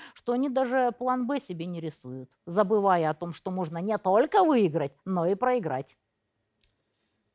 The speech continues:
Я им сказала в оон, что, ребята, играя в свои санкции, вы забываете о том, что в это можно играть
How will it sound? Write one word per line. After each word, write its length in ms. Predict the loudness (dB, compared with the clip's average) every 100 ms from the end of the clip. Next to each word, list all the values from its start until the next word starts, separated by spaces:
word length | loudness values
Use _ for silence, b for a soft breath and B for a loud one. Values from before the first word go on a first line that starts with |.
| _ 0
Я 200 | 2 4
им 100 | 2
сказала 520 | 0 2 6 8 8
в 80 | 6
оон, 300 | 4 4 0
что, 200 | -2 -2
ребята, 400 | 0 0 0 -2 -2
играя 360 | 2 4 6 4
в 60 |
свои 340 | 2 -4 -2 -2
санкции, 540 | 2 2 2 -2 -4
вы 100 | -2
забываете 680 | 0 -2 4 6 6 4 -2
о 20 |
том, 200 | -2 -6
что 180 | -6 -4
в 40 |
это 180 | -2 -2
можно 380 | -4 -4 -6 -6
играть 420 | -2 -2 -2 -6